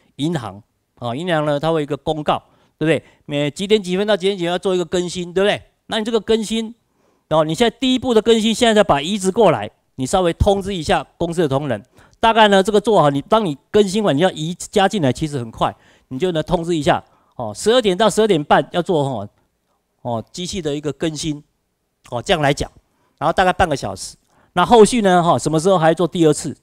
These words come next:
再跟人家通知一下。哦，我们在做E S I的更新的时候再通知一次，大概呢，那时候就要用一个小时比较好，比较保险。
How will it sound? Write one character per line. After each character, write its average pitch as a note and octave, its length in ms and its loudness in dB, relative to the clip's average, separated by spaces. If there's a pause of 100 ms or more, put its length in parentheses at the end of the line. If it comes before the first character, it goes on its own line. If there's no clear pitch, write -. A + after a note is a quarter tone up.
再 F3 120 -2
跟 D#3 120 -4
人 D3+ 80 -4
家 - 0 -
通 C#3 220 -6
知 C#3 120 -6
一 A2+ 60 -8
下。 A2 180 -10 (720)
哦， A#2 120 -6
我 A#2 60 -4
们 C3+ 100 -4
在 F#3+ 140 4
做 F3+ 140 -2
E F#3 120 0
S F3+ 80 -2
I E3+ 160 4
的 C#3 240 2 (420)
更 E3 180 0
新 E3+ 120 -2
的 D3 100 0
时 C#3+ 80 0
候 C#3 60 2
再 E3+ 140 -4
通 D#3 220 -2
知 D3+ 120 -4
一 B2+ 60 -4
次， - 200 -12 (360)
大 E3 100 0
概 E3 140 2
呢， C#3+ 240 -4
那 F3 100 0
时 F3 100 -2
候 E3 60 2
就 D#3+ 80 0
要 D#3 80 6
用 D3 160 0
一 E3+ 80 -10
个 C#3+ 80 -2
小 F#2+ 220 -6
时 - 180 -18 (200)
比 A#2+ 80 -14
较 C3+ 140 -2
好， A2 300 -12
比 - 80 -16
较 C#3+ 100 2
保 G#2 220 -4
险。 - 160 -12